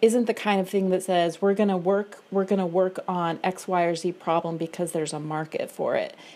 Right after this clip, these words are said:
It's that we're gonna work on X, Y, or Z problem because we're curious people who wanna push the boundaries of,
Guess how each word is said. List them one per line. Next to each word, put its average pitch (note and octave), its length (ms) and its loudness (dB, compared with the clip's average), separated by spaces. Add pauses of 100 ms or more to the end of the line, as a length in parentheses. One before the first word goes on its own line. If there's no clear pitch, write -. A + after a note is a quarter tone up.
It's - 220 0
that - 200 2
we're G#3+ 140 -2
gonna B3 200 4
work G#3 280 2
on G#3 100 2
X, - 260 -6
Y, F#3+ 120 2
or F#3+ 120 6
Z G3 160 -2
problem G#3+ 380 2
because F#3+ 340 -2
we're F3 120 0
curious A3+ 600 4
people C#4+ 440 0
who A#3 160 0
wanna G3+ 320 0
push G3 260 -4
the F#3+ 120 -4
boundaries E3+ 540 0
of, E3 220 -2